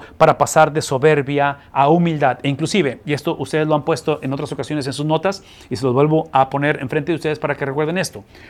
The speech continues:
porque como hemos estado diciendo que este es un mensaje para la iglesia de Cristo, la implicación de ello es que la iglesia de Cristo, y esto te pasa a ti y me pasa a mí, a todos nos sucede esto, es de que se nos olvida por experiencias, por logros, por fracasos, por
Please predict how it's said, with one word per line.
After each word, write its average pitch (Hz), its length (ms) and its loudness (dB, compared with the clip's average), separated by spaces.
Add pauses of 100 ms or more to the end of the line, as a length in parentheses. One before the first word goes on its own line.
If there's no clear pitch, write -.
porque 143 360 0 (1000)
como 151 220 4
hemos 220 160 2
estado 202 140 2
diciendo 180 280 -2
que 165 80 -8
este 160 140 -6
es - 80 -8
un 170 80 -2
mensaje 147 320 -2
para 135 180 -4
la 120 80 -4
iglesia 147 420 -2
de 147 120 -2
Cristo, 226 420 -2 (380)
la 147 100 0
implicación 147 560 -2
de 185 60 2
ello 175 140 2
es - 100 -4
que 160 80 -2
la 139 80 2
iglesia 131 320 0
de 247 80 -2
Cristo, 196 340 -2
y 127 80 -2
esto 120 160 -6
te 147 80 -4
pasa 160 220 0
a 196 80 -4
ti 185 260 -2
y 147 80 -4
me 123 140 -4
pasa 123 260 -4
a 160 40 2
mí, 131 240 -4 (180)
a 117 100 0
todos 143 300 0
nos 180 140 -2
sucede 185 360 2
esto, - 320 -4 (320)
es 143 200 2
de 143 160 -2
que 135 340 -2 (200)
se - 180 -2
nos 151 180 0
olvida 143 500 0 (420)
por 127 140 -4
experiencias, 160 600 -4
por 117 180 -10
logros, 165 400 -2
por 123 180 -4
fracasos, 160 600 -2
por 131 300 -6